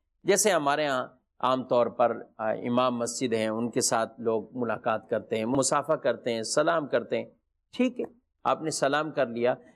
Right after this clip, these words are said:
لیکن یہ والے انداز نہیں اختیار کرنے چاہیے کہ جیسے ہی دروازہ کھولا، ساری مسجد کو "السلام علیکم"، یہ انداز اختیار نہیں کرنا چاہیے، اور اس سلام کا جواب دینا بھی ان پر واجب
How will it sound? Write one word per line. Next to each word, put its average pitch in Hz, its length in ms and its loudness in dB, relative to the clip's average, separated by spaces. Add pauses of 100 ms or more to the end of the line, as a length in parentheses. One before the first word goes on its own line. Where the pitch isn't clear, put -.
(140)
لیکن 170 440 0
یہ 175 360 4
والے 180 220 2
انداز 127 360 0
نہیں 143 140 0
اختیار 123 340 0
کرنے 113 280 -2
چاہیے 117 340 0
کہ 131 140 -2
جیسے 120 360 2
ہی 143 40 4
دروازہ 131 480 2
کھولا، 175 260 2 (200)
ساری 147 400 0
مسجد 127 380 -2
کو 127 60 2
"السلام 127 480 2
علیکم"، 123 400 -2 (500)
یہ 143 320 2 (100)
انداز 110 440 0
اختیار 104 440 -4 (400)
نہیں 110 320 -2
کرنا 170 320 2
چاہیے، 180 420 2 (300)
اور 131 160 4 (120)
اس 180 260 2
سلام 123 420 0
کا 143 140 2
جواب 120 520 2
دینا 131 220 0
بھی 120 160 -6
ان 113 140 -4
پر 120 160 -2
واجب 104 500 -2